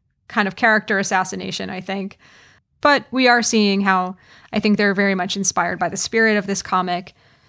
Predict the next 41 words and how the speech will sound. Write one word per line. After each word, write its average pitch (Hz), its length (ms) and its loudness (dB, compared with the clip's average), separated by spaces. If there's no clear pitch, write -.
and 185 420 -2
as 196 160 -2
well 180 220 2
as 180 140 -2
borrowing 180 520 2
some 180 160 -6
of 175 80 -8
the - 140 -8
imagery 180 440 -8
in, 185 220 -8
in 185 140 -8
some 185 200 -6
of 175 80 -10
the 180 100 -10
bigger 175 240 -10
set - 220 -10
pieces, 175 300 -12
it - 140 -8
seems. 175 400 -8
And 254 140 4
we 254 120 2
do 262 180 2
see 240 260 0
the 196 100 -2
tracksuit 190 460 -2
guys - 420 -4
in 202 500 -6
the 196 80 -6
trailer 185 440 0
and 175 240 -4
in 180 140 -4
that 180 180 -4
scene 180 240 -4
as 175 140 -4
well. 180 360 -4
And 196 160 2
there's 190 240 2
a 185 320 2
Easter 196 300 2
egg 170 220 0
of 170 280 -6